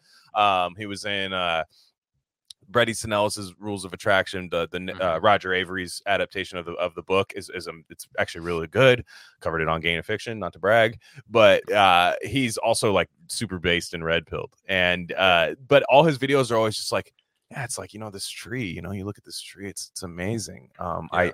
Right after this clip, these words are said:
Speaker 2: I see this tree, it's beautiful. And then I realize I look at it and it's like, w-, does Biden even care about this tree?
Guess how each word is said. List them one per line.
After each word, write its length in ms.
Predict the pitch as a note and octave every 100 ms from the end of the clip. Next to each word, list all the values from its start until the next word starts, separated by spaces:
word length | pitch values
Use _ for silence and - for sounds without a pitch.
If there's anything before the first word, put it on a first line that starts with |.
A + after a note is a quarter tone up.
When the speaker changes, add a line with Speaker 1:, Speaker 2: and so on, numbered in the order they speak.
| F2+
Speaker 2:
I 60 |
see 220 | - -
this 220 | G#2+ A#2 -
tree, 420 | - F#2+ F2 A#2+ _ _
it's 180 | F#2+ -
beautiful. 580 | - F2 F#2+ - A2+ A#2+ _
And 60 | F#2+
then 60 | G#2+
I 60 |
realize 520 | A2 G#2 G#2 G#2+ A2+
I 100 | -
look 260 | F2+ F#2+ -
at 160 | A2 A#2+
it 100 | -
and 80 |
it's 120 | G2 -
like, 260 | F2+ - _ _ _ _ _ _ _
w-, 120 | G2+
does 160 | A2+ G#2+
Biden 460 | G2 G2+ B2 C3 C3
even 180 | B2
care 220 | A#2 G#2+ G#2+
about 220 | A#2+ B2
this 140 | B2
tree? 360 | - D3 A2